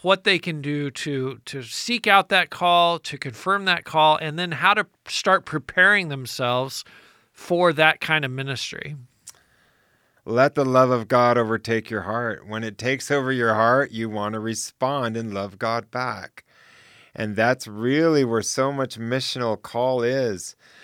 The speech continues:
Speaker 2: When it's love-based, love seems to have the ability to cause us to move forward when we don't expect, you know, something to go the way we thought, when, when we have hardships, when we have challenges. That's where love is such a deep motivator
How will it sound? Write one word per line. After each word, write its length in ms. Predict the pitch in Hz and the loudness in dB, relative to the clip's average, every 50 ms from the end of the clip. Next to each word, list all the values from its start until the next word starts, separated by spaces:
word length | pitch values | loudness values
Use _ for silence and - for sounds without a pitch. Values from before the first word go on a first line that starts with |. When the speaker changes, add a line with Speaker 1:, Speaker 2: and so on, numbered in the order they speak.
| - - _ _ _ _ _ _ _ _ _ _ 113 | -20 -20 _ _ _ _ _ _ _ _ _ _ -12
Speaker 2:
When 220 | 123 117 123 131 147 | -4 -2 0 0 0
it's 240 | 147 147 135 - - | 0 -2 -2 -4 -6
love-based, 1300 | 123 120 120 123 127 139 151 160 151 131 117 107 135 135 143 156 165 175 160 - - - - - - | -6 -2 4 6 8 8 8 6 4 0 -2 4 6 8 8 8 6 6 2 -2 -6 -12 -14 -14 -10
love 420 | 123 123 123 127 135 147 156 143 131 | -6 0 4 6 6 6 6 4 -2
seems 380 | - - 151 147 143 127 - | -6 -6 -4 -4 -6 -6 -4
to 140 | - 139 131 | -2 -2 0
have 260 | 123 131 127 131 127 120 | 2 2 2 2 2 0
the 160 | 127 131 127 | 0 0 0
ability 540 | 120 101 95 120 120 120 127 131 127 131 117 | -2 -2 0 0 0 2 2 2 0 0 -2
to 80 | 120 | -2
cause 340 | 117 - 120 120 120 120 120 | -4 0 2 2 2 2 0
us 140 | 123 117 - | -4 -6 -6
to 100 | - 113 | -8 -8
move 240 | 110 110 107 101 - | -6 -4 -4 -6 -6
forward 640 | - - 117 117 120 123 131 139 143 147 135 135 | -10 -10 -6 -2 0 0 0 0 0 -2 -4 -4
when 220 | 123 120 113 110 | -6 -6 -6 -4
we 120 | 107 107 104 | -6 -6 -6
don't 260 | 90 104 101 101 101 | -4 -4 -4 -4 -6
expect, 1000 | 98 92 - - - - _ _ _ - 120 117 127 127 _ _ - - - _ _ _ _ _ _ _ _ _ _ _ _ _ _ _ _ _ _ _ _ _ _ - | -8 -10 -12 -16 -16 -16 _ _ _ 0 2 2 2 2 _ _ -20 -20 -20 _ _ _ _ _ _ _ _ _ _ _ _ _ _ _ _ _ _ _ _ _ _ -8
you 160 | 117 120 123 | -4 -2 0
know, 220 | 120 127 131 135 135 | 2 4 4 2 2
something 400 | 131 - 139 131 127 120 135 131 | 0 0 0 0 0 0 -4 -4
to 80 | 123 | 0
go 240 | 113 127 127 131 131 | 2 2 4 4 4
the 80 | 127 120 | 4 4
way 180 | 127 127 127 | 6 6 6
we 160 | 123 123 127 | 6 2 0
thought, 560 | 110 - - 131 127 131 131 131 131 131 123 107 | 0 2 4 4 6 8 8 8 8 8 6 4
when, 340 | 113 113 113 110 107 107 104 78 | 0 -4 -4 -2 -4 -6 -10 -12
when 340 | 95 107 110 110 107 107 104 | -10 -6 -6 -6 -4 -6 -4
we 120 | 101 104 101 | -4 -2 -2
have 180 | 101 92 - | -2 -4 -2
hardships, 720 | - 117 131 139 135 117 - - 139 131 117 - - - 107 | 2 4 6 6 4 2 0 -2 -2 -2 -2 -2 -8 -14 -12
when 240 | 110 113 113 110 | -10 -8 -6 -4
we 80 | 107 104 | -4 -4
have 120 | 104 98 | -4 -4
challenges. 680 | - - - 131 127 127 127 131 127 117 113 113 104 95 | -6 -8 -4 0 0 2 2 0 0 -2 -4 -4 -4 -2
That's 220 | 123 127 127 - | -2 -2 -2 -2
where 120 | 147 147 143 | -2 -2 -2
love 340 | 135 131 131 139 139 123 117 | 0 4 4 4 4 4 0
is 100 | 110 - | -4 -4
such 200 | 127 120 - - | -4 -6 -4 -6
a 60 | 117 | -8
deep 480 | 107 95 - - 131 135 139 131 - | -10 -10 -6 -2 0 0 0 0 -2
motivator 680 | 113 113 117 123 123 117 98 107 104 101 92 85 80 76 | -4 -4 -2 -2 -2 -2 -2 -4 -4 -4 -4 -8 -12 -14